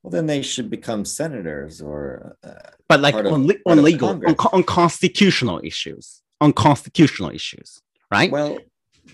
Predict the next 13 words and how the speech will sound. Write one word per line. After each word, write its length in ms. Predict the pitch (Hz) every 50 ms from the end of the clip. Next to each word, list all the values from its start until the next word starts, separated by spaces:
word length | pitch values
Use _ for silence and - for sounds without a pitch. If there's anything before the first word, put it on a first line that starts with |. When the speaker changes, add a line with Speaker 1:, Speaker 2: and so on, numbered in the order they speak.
| _ _ _ -
Speaker 2:
Because 260 | 165 - 131 196 170 151 -
Speaker 1:
know 60 | -
the 60 | 277
Speaker 2:
senators 300 | 302 262 170 107 98 135
Speaker 1:
Supreme 100 | 131 -
Speaker 2:
can't, 140 | 170 - -
Speaker 1:
Court 160 | 262 262 254
Speaker 2:
can't, 120 | - 147 -
Speaker 1:
has 100 | 104 104 - _ _ _ _ _ _ _ _ -
Speaker 2:
can't 180 | - 170 151
make 160 | 147 147 139 -
constitutional 640 | - 135 123 - - _ - 147 131 - 110 98
decisions. 600 | 85 87 - - 71 69 76 73 69 - _ _